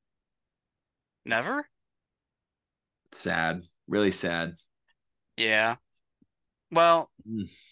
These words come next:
Speaker 1: anything else we wanna talk about, hockey or football wise? Uh,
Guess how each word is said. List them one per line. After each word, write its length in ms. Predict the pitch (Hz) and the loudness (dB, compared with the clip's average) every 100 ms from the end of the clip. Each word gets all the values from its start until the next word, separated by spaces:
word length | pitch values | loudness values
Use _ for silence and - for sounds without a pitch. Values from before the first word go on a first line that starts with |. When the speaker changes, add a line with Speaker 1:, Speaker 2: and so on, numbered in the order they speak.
| - | -4
Speaker 1:
anything 260 | 190 220 | -2 2
else 160 | 190 180 | 2 2
we 40 | 196 | 0
wanna 100 | 180 | 2
talk 220 | 151 151 | 0 2
about, 260 | 156 160 - - - - _ | 0 -2 -6 -20 -20 -20 _
hockey 440 | 143 139 - 147 | 0 0 -2 -10
or 360 | 135 135 131 131 | -8 -8 -6 -8
football 500 | 135 - 139 147 147 | -10 -12 -2 2 2
wise? 440 | 147 151 156 - - - | 2 0 0 -4 -8 -2
Uh, 280 | 123 117 | 2 2